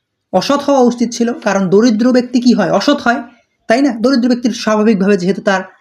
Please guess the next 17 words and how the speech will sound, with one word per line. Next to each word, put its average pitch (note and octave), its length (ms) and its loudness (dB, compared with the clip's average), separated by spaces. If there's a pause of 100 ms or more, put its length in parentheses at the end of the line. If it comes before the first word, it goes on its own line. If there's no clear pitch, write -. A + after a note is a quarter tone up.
(260)
প্রয়োজন, A#3+ 540 2
সে B3 180 -4
কি B3 120 0
হবে? G3+ 140 0
অসৎ A#3+ 300 0
হবে। A#3+ 180 0 (420)
কিন্তু A#3+ 640 2 (100)
এখানে G#3+ 240 0
কি A#3 100 -2
ব্যতিক্রমটা G#3+ 680 0
বোঝায়, C3+ 320 -8 (260)
অর্থাৎ A#3+ 200 -2
in B3 180 2
spite D4 320 -2
of D4 140 0
অথবা A3+ 200 0
despite-এ G#3+ 720 -2